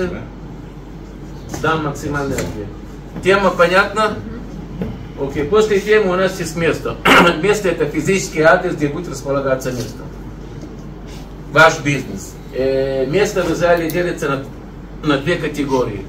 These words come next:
Speaker 1: Домашний адрес, вы имеете право держать бизнес на дому. Окей?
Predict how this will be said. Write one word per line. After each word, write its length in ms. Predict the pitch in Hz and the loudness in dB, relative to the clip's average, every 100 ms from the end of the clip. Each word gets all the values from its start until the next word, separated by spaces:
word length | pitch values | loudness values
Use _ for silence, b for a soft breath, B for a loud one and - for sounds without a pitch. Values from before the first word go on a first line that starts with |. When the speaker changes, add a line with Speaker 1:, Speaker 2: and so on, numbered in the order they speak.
| - | 4
Speaker 1:
Домашний 520 | 131 170 175 185 156 | 6 8 6 4 4
адрес, 460 | 139 135 170 175 - - | 6 4 -2 -4 -10 -8
вы 200 | 123 151 | -2 0
имеете 320 | 160 156 147 | 0 -4 -6
право 320 | 151 156 147 | 0 2 2
держать 340 | 139 135 147 139 | 2 0 0 -2
бизнес 360 | - - 131 135 | -4 -4 -2 0
на 100 | 127 | 0
дому. 360 | 123 120 139 175 - - - - - - | 0 -2 -4 -6 -8 -10 -10 -14 -12 -6
Окей? 220 | 151 | -4